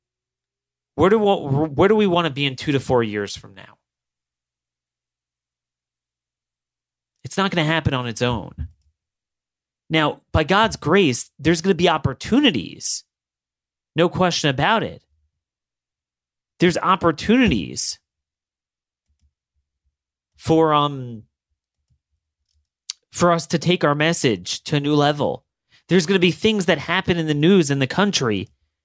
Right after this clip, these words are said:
that prove the veracity in front of the American people of our position, but we have to assert that position.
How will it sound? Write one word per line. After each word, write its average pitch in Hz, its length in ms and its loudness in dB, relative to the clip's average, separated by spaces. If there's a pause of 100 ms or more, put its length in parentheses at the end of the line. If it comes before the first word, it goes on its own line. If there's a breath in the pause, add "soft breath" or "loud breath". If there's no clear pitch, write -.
(1800)
that 165 480 -2 (800)
prove 202 480 4
the 156 80 2
veracity 143 880 0
in 139 120 -6
front 165 160 0
of 156 60 0
the 151 60 2
American 151 340 0
people 127 540 0 (400)
of 143 140 -4
our 147 100 2
position, 139 520 -2
but 131 80 2
we 151 100 2
have 165 140 0
to 160 80 2
assert 202 260 2
that 160 160 0
position. 113 560 -4